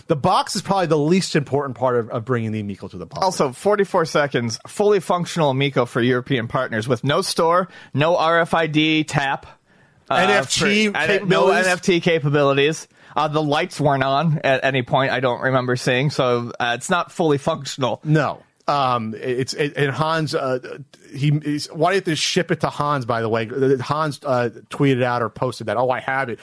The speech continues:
Speaker 1: This is a dream come true."
Speaker 2: Except for the fact
Speaker 1: Um,
Speaker 2: that he's been carting the same fucking units around Europe
Speaker 1: I don't
Speaker 2: running the
Speaker 1: understand.
Speaker 2: demos.
Speaker 1: It's, it's smoke and mirrors.
Speaker 2: Yes.
Speaker 1: Um,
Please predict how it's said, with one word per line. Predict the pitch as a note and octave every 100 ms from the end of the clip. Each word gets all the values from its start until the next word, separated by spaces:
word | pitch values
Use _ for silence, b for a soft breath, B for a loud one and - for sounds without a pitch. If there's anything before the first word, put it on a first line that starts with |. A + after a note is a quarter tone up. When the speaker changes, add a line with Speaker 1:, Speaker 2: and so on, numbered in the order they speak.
| -
Speaker 1:
This | C3 C#3
is |
a | C3
dream | B2 C3 C3
come | - A#2+
true." | A2 C#3 A#2+ G#2 -
Speaker 2:
Except | A3+ D4+
for | C#4
the | B3+
fact | C#4+ C4
Speaker 1:
Um, |
Speaker 2:
that | B3+
he's | A#3+ B3+ G3
been | A#3 G3+
carting | - - C4 C4+ B3+ A3
the |
same | G3 - A#3 A#3
fucking | G3+ - B3 B3 G#3+ G3
units | F#3+ A#3+ F#3+ -
around | F3 E3+ E3+ E3+ D3 F2
Europe | C3+ G3+ A3 D3 - - b b - - -
Speaker 1:
I | B2
don't | E3
Speaker 2:
running | G3 G3+ F#3
the |
Speaker 1:
understand. | F3+ A3+ G#3
Speaker 2:
demos. | A2 B2 - _ _ _
Speaker 1:
It's, | C3+ -
it's | - A#2
smoke | - B2 A#2
and | G#2
mirrors. | G2+ G2 F#2+ F2+ -
Speaker 2:
Yes. | D3+ G2+ -
Speaker 1:
Um, | C3 B2+ B2 B2 A#2+ A#2+ A2+